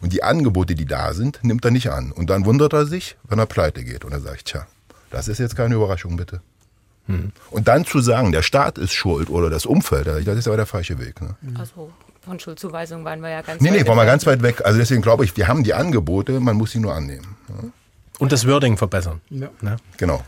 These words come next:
Speaker 4: Also ich, ich denke, wir sind uns da einig. Also ich glaube, dass, dass, es, dass ich da nicht missverstanden werde.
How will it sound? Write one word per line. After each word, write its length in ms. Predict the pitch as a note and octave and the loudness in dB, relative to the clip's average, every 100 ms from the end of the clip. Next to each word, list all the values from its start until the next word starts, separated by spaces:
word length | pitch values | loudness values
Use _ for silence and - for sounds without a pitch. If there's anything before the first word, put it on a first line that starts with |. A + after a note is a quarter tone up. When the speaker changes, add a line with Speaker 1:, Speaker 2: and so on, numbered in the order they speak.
| - | -10
Speaker 4:
Also 160 | C3+ - | -10 -10
ich, 140 | C#3 | -10
ich 120 | C#3+ - | -8 -2
denke, 300 | D3 D#3 C#3+ | -2 2 2
wir 80 | |
sind 240 | C3 D#3+ D#3 | 2 2 0
uns 140 | C3+ | -2
da 140 | C3+ A#2 | -2 0
einig. 400 | C#3+ E3 B2 D3+ | 2 2 0 -2
Also 140 | C3 | -2
ich 120 | A#2+ | -2
glaube, 160 | C3+ C3 | -2 -4
dass, 260 | C3+ - - | -4 -6 -8
dass, 220 | C3 - | -8 -8
es, 300 | A#2+ - - | -10 -12 -14
dass 140 | C3 A#2+ | -12 -10
ich 80 | A#2+ | -6
da 120 | C3 | -2
nicht 140 | B2+ | -2
missverstanden 520 | C#3+ - D#3 - C3 | -2 -6 -8 -6 -4
werde. 180 | B2+ B2+ | -4 -6